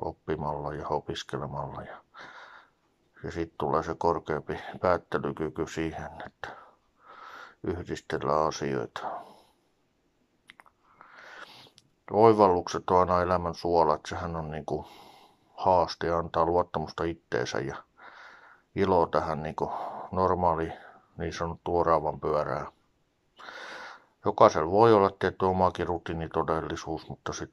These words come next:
taas niinku tää yleinen hallitseva todellisuus kyllä väkisinkin hyvällä, hyvässä tai huonossa merkityksessä värittää, että ei täällä yksin voi maapallolla elää, eikä ehkä tarvitsekaan. Se on hy-, hyvä niin.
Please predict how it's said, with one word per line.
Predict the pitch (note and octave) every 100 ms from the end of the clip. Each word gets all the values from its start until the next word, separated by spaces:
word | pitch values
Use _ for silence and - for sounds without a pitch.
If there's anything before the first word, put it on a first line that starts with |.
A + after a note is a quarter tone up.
| -
taas | D#2 D2 D#2
niinku | D2 D2 D2+ - - _ _
tää | E2 D#2+
yleinen | D#2 E2 E2 E2
hallitseva | F2+ F2+ E2+ - E2
todellisuus | - D#2 E2 D2+ D#2+ F2+ E2 - - - - - -
kyllä | F#2 F#2
väkisinkin | F#2+ F#2 E2+ D#2 D#2+ D2+ D2+ - - - _ _ - - - _
hyvällä, | F#2+ F#2 F2+ D#2 -
hyvässä | G#2 G2+ - -
tai | F2+
huonossa | F#2 F#2+ F2 -
merkityksessä | D#2 E2 E2 C#2+ D2 - - D#2+
värittää, | E2+ D#2+ - - G#1
että | - - - - _ - - - - - -
ei | D#2+
täällä | F2 F2
yksin | F2 - D#2+ D2
voi | D#2
maapallolla | E2 D#2+ D2+ C#2+ C#2+ C#2 D2
elää, | D#2 D2+ C#2 - - - -
eikä | - D2 - -
ehkä | - -
tarvitsekaan. | F2 E2+ E2 - - - - - - - -
Se | F#2
on | F2+ F2+ F2+
hy-, |
hyvä | G2 F#2+ F2+
niin. | E2+ F2+ E2+